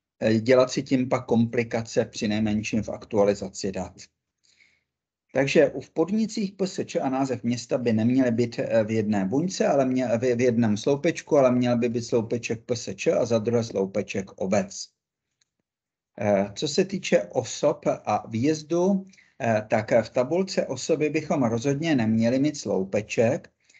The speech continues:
eh, kde bude více služebních cest třeba oddělených čárkami. On to Access umí, ale z důvodu té první normální formy to nemáme rádi, hůř se s tím pak pracuje. Umí to hlavně kvůli kompatibilitě se SharePointem.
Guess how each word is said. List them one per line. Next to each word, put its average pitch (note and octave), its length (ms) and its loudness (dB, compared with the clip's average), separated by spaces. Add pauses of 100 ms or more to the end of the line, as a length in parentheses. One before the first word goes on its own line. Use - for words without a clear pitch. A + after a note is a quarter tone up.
(180)
eh, G#2+ 240 2
kde A2 220 0
bude D3+ 440 0 (400)
více C3 360 -6
služebních C#3+ 600 0
cest B2 200 -2
třeba A#2+ 400 0
oddělených A2 540 0
čárkami. G2+ 720 -2
On E3 140 2
to A3+ 100 4
Access G3+ 380 2
umí, B2+ 380 6
ale C3 340 4 (420)
z A#2 120 -14
důvodu C3 300 0
té D#3 220 6
první C3+ 360 2
normální C3+ 520 2
formy B2 380 0
to C3 160 0
nemáme A2+ 420 2
rádi, A#2 360 0
hůř A#2 160 -2
se - 120 -4
s - 100 -8
tím C3 220 2
pak A#2 200 -4
pracuje. A2+ 680 4 (440)
Umí C#3 240 4
to C#3 140 0
hlavně C3 320 4
kvůli B2 240 0
kompatibilitě A2+ 760 0
se G2 160 -8
SharePointem. G2 920 -2